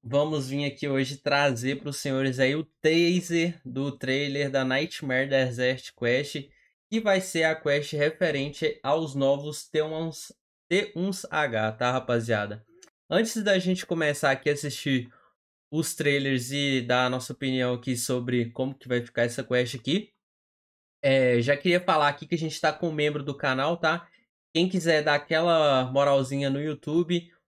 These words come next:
o membro tá por um e noventa e nove e já ajuda pra caramba. É, até final desse mês eu vou bolar alguns sorteios, é, exclusivos pra quem for membro, tá? E a gente tá com a metinha também de tá batendo dez mil, dez mil inscritos aqui no YouTube até o final desse mês.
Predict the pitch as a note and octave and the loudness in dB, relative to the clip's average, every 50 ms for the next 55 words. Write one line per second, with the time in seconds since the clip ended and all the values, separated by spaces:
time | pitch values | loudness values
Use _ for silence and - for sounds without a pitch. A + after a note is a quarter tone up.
0 | _ - B2+ C3+ C#3 D3 D3+ D#3+ D#3 D#3 D#3 D3 D3 D3 - D#3 D3+ C#3+ F3 - | _ -6 -2 0 0 0 0 -2 -2 2 2 2 2 2 0 -2 -2 -2 -4 -6
1 | - E3+ G3 G3 F#3 F3 D#3+ D#3+ D#3+ D3+ - D#3 C#3 C3+ C3 C#3 D3 D3 D#3 E3 | -4 -2 0 0 0 0 0 -2 -4 -2 -2 -2 0 2 2 2 2 0 0 -4
2 | - - - C#3 D3 D3+ C#3 B2 C#3+ C#3 D3 D3 C#3+ C3 C#3+ C#3+ D3+ D3 - D#3+ | -4 -4 -6 -6 -6 -6 -4 0 0 2 2 2 0 -2 -2 -4 -4 -4 -2 -4
3 | D#3+ - F3+ E3 C#3+ C3+ C#3 D3 D#3+ E3 E3+ E3+ E3+ - _ - C#3 C#3 C#3+ C#3+ | -4 -2 0 2 2 2 2 2 0 0 0 -2 -2 -2 _ -2 0 0 2 4
4 | C#3+ C#3+ C#3 C#3 C#3 C#3+ F#3+ G#3+ A3+ A#3 A3 F#3+ F#3+ F#3+ F#3 F#3+ F#3+ E3+ E3 E3 | 4 4 4 4 2 2 0 -2 0 0 0 0 0 0 0 -2 -2 -2 0 0
5 | E3+ F3+ F3 F3+ E3+ E3 F3 F3 E3 D#3+ D#3 D#3 D3+ D#3 E3 E3 - - F3+ F3+ | 0 0 0 -2 -2 0 0 0 2 2 2 2 2 0 -4 -6 -4 -2 -2 -2
6 | F3 - - D#3+ D3+ D3+ D#3 - - - - _ _ _ _ _ _ _ - C3 | -2 -2 -4 -4 -4 -2 -4 -6 -10 -14 -16 _ _ _ _ _ _ _ 0 2
7 | C3 C#3 C#3 - - G3 F3+ E3 D3 C3+ D3 D3+ D#3 D#3+ D#3+ - - - - D3+ | 2 2 0 -2 -2 -2 -2 -2 -2 -2 -4 -6 -4 -6 -8 -8 -6 -2 -2 -2
8 | D3+ D3 - D3 D3 C#3+ - E3 D#3+ C#3+ B2+ A#2 A2+ A2+ A2+ A2+ A2+ C3+ C#3+ E3+ | -2 -2 -2 -4 -4 -4 -2 -2 0 0 2 0 0 0 -2 0 0 2 2 0
9 | F#3 - - - _ _ _ _ _ _ - G#3+ A3+ F#3+ G3+ G#3 G3 - - F#3+ | 0 -4 -12 -20 _ _ _ _ _ _ 0 2 2 2 2 0 -2 0 0 0
10 | F#3 F#3 G3 F#3+ F#3+ F#3+ F#3 F#3 - - F3+ F3 F3 F3+ E3+ E3+ E3 E3+ E3 D#3 | 2 2 0 0 2 2 2 2 0 -2 -4 -2 -2 -2 -2 0 0 0 0 -2
11 | E3+ - - D#3+ D#3 D#3 D#3 D#3 - E3 D#3 D#3 D3+ C3+ C3 C#3+ D3 F3 F3 E3 | -4 -2 -2 0 2 2 2 2 2 0 -2 -2 -2 -2 0 2 2 2 2 0
12 | E3 D#3+ D#3 D#3+ D#3+ D#3 D3+ D3 C#3+ - - B2+ C3 D3 E3+ E3 D#3+ D#3+ D#3 D3+ | -2 -2 -2 -2 -4 -4 -6 -8 -12 -10 -2 0 2 2 2 2 -2 -4 -4 -4
13 | D3+ D3 C#3 - - - - - - C#3 D3+ D#3 D3+ - C3 C3 C3+ C3+ - C#3 | -6 -8 -10 -12 -14 -14 -14 -10 -6 -4 -4 -4 -6 -6 -6 -6 -6 -6 -4 -4
14 | C3+ C#3 C#3+ C3+ - - C#3 C3+ C#3 C3 - - C#3+ E3 E3 - - D3+ C3+ C3 | -4 -4 -4 -6 -6 -8 -6 -4 -4 -2 0 0 0 0 0 -2 -6 -6 -6 -6
15 | C3+ C3+ - - D3 C#3+ D3 E3+ F#3+ F#3+ - - | -8 -10 -10 -10 -6 -4 -2 -2 -4 -4 -10 -16